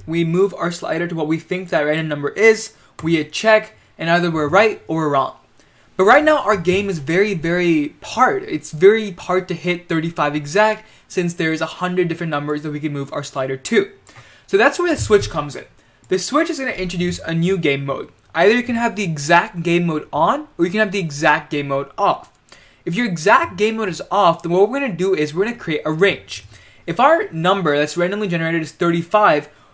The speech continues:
we're gonna create a range that's plus three and minus three. So if you move the slider between thirty-two and thirty-eight,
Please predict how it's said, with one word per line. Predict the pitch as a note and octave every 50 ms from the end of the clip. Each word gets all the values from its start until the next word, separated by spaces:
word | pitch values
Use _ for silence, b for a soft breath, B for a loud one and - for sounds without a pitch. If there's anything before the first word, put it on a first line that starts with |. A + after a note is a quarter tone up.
| b b
we're | E3 F#3 A3+ C#4+
gonna | D#4+ D4
create | - A3+ A3+ A3+
a | A3+ G3
range | E3 D3+ D3+ C#3+ D3+ E3+ F3 -
that's | F3 - -
plus | - - - G3 G3+ G3 - -
three | - D#3+ D#3 D3+ D#3+
and | - D3+ D#3 D#3+
minus | E3+ F3+ F#3+ F3+ E3 -
three. | - C3+ B2+ - - _ _ b b b b b b b
So | - F#3
if | F3 F3 -
you | C#4+ E4+ D#4
move | C#4+ C#4+ B3
the | C4 B3
slider | - - - - D4 - F#3 D#3 D3 D#3+ F3 - _ _ -
between | E3 E3 - - F#3 F3+ F3+ F3+ F3 E3+
thirty-two | - - - - F#3 F#3 F#3+ A#3+ A#3+ - - G#3+ G#3 G3 G3 G3 G3+ -
and | - E3 E3 E3 -
thirty-eight, | F3+ F3 E3+ E3+ G#3 A3 E3+ C3+ - - -